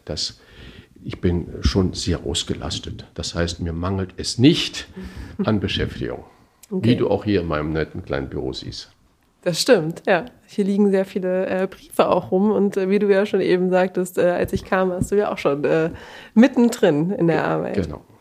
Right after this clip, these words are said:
Speaker 1: Ich muss eine Laudatio schreiben für eine große Veranstaltung. Das mache ich gerne, wenn ich mich damit identifizieren kann und versuche es
Speaker 2: Mhm.
Speaker 1: dann halt so zu machen, dass
Speaker 2: Ja.
Speaker 1: es, äh,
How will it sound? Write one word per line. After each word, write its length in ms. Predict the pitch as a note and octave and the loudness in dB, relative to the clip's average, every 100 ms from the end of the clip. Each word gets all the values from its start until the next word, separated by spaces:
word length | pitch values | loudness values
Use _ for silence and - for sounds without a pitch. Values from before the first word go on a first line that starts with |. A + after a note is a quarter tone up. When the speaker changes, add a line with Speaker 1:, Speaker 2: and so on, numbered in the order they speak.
| - | -18
Speaker 1:
Ich 60 | - | -12
muss 180 | - - | -8 -4
eine 100 | E2+ | 0
Laudatio 560 | D#2+ E2+ F#2 A2 A#2 | 2 2 2 0 -2
schreiben 400 | G2 - G2+ G2+ | -2 2 2 2
für 100 | G2 G#2+ | -2 -6
eine 120 | F2+ | -2
große 260 | G2 G2 | 0 0
Veranstaltung. 880 | G2 - A#2 - G#2 G2 G#2 G#2 G2+ G2+ - - - - - | -2 -2 0 0 0 2 2 0 -2 -6 -18 -18 -20 -20 -14
Das 180 | - F#2 | -8 -4
mache 140 | E2 | -4
ich 160 | D#2+ - | -4 0
gerne, 400 | G2+ A2 C3 G#2+ | 4 4 4 2
wenn 140 | F#2+ | 2
ich 140 | F2 - | 0 -4
mich 180 | F2+ - | -6 -2
damit 300 | F2+ F2+ - | -2 -2 -2
identifizieren 760 | F#2 F2 F2 G2 - A#2+ A#2 | -2 -2 -2 -8 -2 0 0
kann 260 | A2+ G#2+ G#2 | 0 -2 -2
und 120 | G2 | -2
versuche 340 | F#2 E2+ F#2 | -4 0 0
es 60 | F2+ | 0
Speaker 2:
Mhm. 40 | |
Speaker 1:
dann 180 | - F#2 | -4 -4
halt 180 | F#2+ F#2+ | -4 -6
so 220 | - G2 | -6 -4
zu 160 | F#2 - | -4 -6
machen, 380 | C#2+ D2+ - E2 | -8 -8 -10 -10
dass 240 | - F#2+ | -8 -8
Speaker 2:
Ja. 60 | - | -6
Speaker 1:
es, 160 | - - | -8 -8
äh, 200 | C#2+ | -8